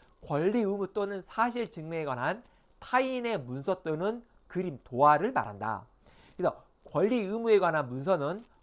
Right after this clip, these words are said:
권리 또는 의무의 발생, 변경, 소멸에 관한 사항이 기재된 것이고, 사실 증명에 관한 문서는 거래상 중요한 사실을 증명하는 문서라는 거죠.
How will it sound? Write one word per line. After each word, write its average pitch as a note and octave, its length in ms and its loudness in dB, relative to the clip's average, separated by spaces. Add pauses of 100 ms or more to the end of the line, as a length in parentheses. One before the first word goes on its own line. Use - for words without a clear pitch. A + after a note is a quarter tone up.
(120)
권리 F3+ 520 2
또는 F3 260 0
의무의 F#3+ 400 -2 (180)
발생, A3+ 680 0 (240)
변경, F#3 640 0
소멸에 B3 840 -4
관한 C#3+ 240 0
사항이 F3 320 2
기재된 B2 360 -6
것이고, B2 640 0 (400)
사실 C4 600 -2
증명에 G3+ 460 -2
관한 C3+ 440 0 (400)
문서는 D3+ 600 -2 (360)
거래상 G#3 1000 4
중요한 F3+ 500 -4
사실을 F3 520 -4
증명하는 D3+ 400 -4
문서라는 A2 440 -10
거죠. - 220 -20